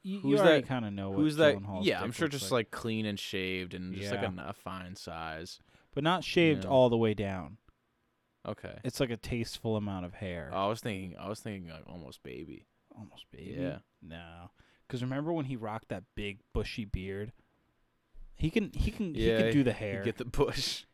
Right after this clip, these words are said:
Speaker 1: He can get the bush
Speaker 2: What's,
Speaker 1: downstairs.
Speaker 2: um,
Speaker 1: Downstairs bush if he's got the upstairs bush.
Speaker 2: Uh,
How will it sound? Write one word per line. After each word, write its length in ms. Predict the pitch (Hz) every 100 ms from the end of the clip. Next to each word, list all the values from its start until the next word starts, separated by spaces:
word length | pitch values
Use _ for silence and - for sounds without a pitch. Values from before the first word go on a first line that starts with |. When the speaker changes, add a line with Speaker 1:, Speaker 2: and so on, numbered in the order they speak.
| -
Speaker 1:
He 100 | 196
can 100 | 202
get 160 | 143 131
the 60 | 117
bush 300 | 113 117 113
Speaker 2:
What's, 60 | -
Speaker 1:
downstairs. 680 | 117 131 127 131 117 120
Speaker 2:
um, 320 | 131 123 120 120
Speaker 1:
Downstairs 600 | 135 135 104 147 135 113
bush 380 | - 127 143 131
if 80 | 117
he's 100 | 107
got 160 | 120
the 140 | - 104
upstairs 440 | 127 - 104 104
bush. 400 | - 117 123 -
Speaker 2:
Uh, 680 | 110 107 101 98 95 90 90